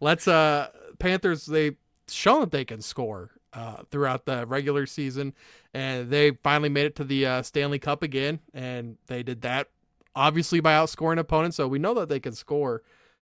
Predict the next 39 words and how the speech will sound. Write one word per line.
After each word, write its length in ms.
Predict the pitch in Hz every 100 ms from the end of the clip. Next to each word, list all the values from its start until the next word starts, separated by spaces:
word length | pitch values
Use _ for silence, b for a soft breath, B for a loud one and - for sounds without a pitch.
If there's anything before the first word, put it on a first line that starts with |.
| 127
Um, 360 | 127 123 120 - _ _ _ _ _ _ _ _
and 200 | 147 147 143
I 100 | 151
just 180 | 175 -
don't 180 | 185
see 200 | 170 190
Vegas 480 | 151 147 160 156 -
letting 260 | 143 147 131
up, 220 | 139 -
and 80 | 139
so 200 | 147 135
if 320 | 143 143 - _ _ _
Florida 280 | 156 170 156
does 360 | 123 135 151
win 100 | 170
this 160 | 180 170
game 260 | 175 175 180
like 200 | 165 156
you 80 |
and 100 | 160
me 100 | 156
think, 320 | 139 156 160 - b b -
I 120 | 131
think 220 | 170 156
that 160 | 135 123
they're 100 | 135
gonna 240 | 135 117
have 260 | 120 127 131
to 100 | 139
score. 320 | - 131 123
I 100 | 131
see 240 | - 135
it 160 | 131 113 b b b -
like 140 | 131
a 200 | 131 117 -
three 260 | 139 127 139
to 80 | 123
four 320 | - 123 107
game. 320 | 101 98 113